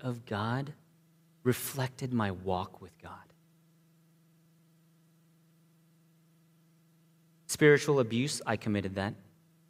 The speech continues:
Spiritual authority, uh, you know, abusing my authority and my position, I did that. Full of myself, I was, I did that. I thought I knew everything,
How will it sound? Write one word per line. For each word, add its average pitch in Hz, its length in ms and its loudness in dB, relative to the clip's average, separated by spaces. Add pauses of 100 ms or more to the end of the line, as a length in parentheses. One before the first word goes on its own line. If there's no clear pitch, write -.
(520)
Spiritual 139 400 4
authority, 123 680 2
uh, 113 60 -6
you 104 140 0
know, 95 140 2
abusing 113 420 0
my 107 100 2
authority 110 380 0
and 107 100 0
my 98 80 0
position, 101 380 -8
I 110 60 -10
did 92 160 -4
that. 90 200 -4 (3000)
Full 120 180 4
of 120 80 4
myself, 117 680 -2
I 95 60 -8
was, 92 120 -10 (240)
I 87 60 -14
did 90 160 -10
that. 92 180 -10 (1600)
I 101 40 -4
thought 117 260 2
I 104 120 4
knew 107 200 2
everything, 110 480 -2